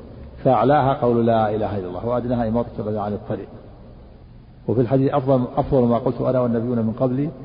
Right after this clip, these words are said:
لا إله إلا الله وحده لا شريك له". فكيف يجمع بينه وبين هذا الحديث؟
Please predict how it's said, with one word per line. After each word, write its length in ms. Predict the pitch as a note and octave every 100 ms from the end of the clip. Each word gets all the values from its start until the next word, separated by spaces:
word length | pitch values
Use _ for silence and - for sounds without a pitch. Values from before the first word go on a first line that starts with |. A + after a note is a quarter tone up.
| - - A2+
لا 380 | A2+ A#2 A#2
إله 240 | A2+ A2 A2+
إلا 100 | A2+
الله 260 | A2 G#2
وحده 340 | G2+ - G#2 F#2+
لا 60 |
شريك 280 | - - -
له". 100 | G2+ - - - - - - -
فكيف 260 | C3+ F3 D3+
يجمع 340 | D3 A#2+ A2
بينه 340 | G2+ A#2 G#2 G2+
وبين 220 | G2 F#2
هذا 200 | G2+ F2+
الحديث؟ 320 | - G2+